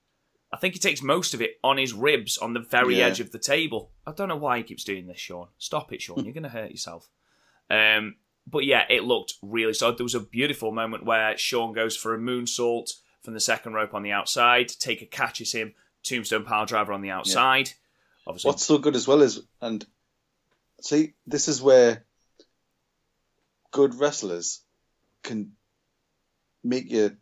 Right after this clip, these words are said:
Speaker 2: think they're injured when they're not. 'Cause I, I don't, 'cause there's a part where Taker goes for a, like, a top rope, or he goes for the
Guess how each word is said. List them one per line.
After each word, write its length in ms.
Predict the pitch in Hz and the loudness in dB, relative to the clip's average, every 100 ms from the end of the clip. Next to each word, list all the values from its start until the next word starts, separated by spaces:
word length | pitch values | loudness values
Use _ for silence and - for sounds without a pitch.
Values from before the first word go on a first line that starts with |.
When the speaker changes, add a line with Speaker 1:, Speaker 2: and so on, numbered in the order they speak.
| _ | _
Speaker 2:
think 320 | - 127 113 - _ _ _ _ _ | -8 -6 -6 -8 _ _ _ _ _
they're 160 | - 107 | -4 -2
injured 280 | 123 127 120 | 0 -2 -4
when 120 | 110 | -4
they're 80 | 98 | -2
not. 160 | 113 - | -4 -4
'Cause 160 | 107 | 2
I, 180 | 120 143 - _ _ _ - | 6 6 2 _ _ _ -12
I 100 | - | -4
don't, 280 | 143 151 - | -2 -2 -4
'cause 160 | 123 | -6
there's 120 | 127 | -6
a 40 | 139 | 0
part 260 | 160 160 | 4 4
where 400 | 131 123 120 117 _ _ _ _ _ _ _ | 6 6 4 0 _ _ _ _ _ _ _
Taker 260 | - 127 135 | -4 -4 -4
goes 300 | 135 123 113 | -4 -4 -4
for 440 | - 110 107 101 | -8 -4 -2 -2
a, 40 | 95 | -4
like, 180 | 95 85 | -8 -12
a 40 | |
top 320 | - 127 - | -6 -4 -2
rope, 200 | 123 123 | -4 -2
or 180 | 101 98 | -2 -2
he 60 | 95 | -4
goes 300 | - 104 - | -4 -4 -4
for 120 | 107 | -8
the 420 | 95 98 95 95 | -4 -2 -2 -4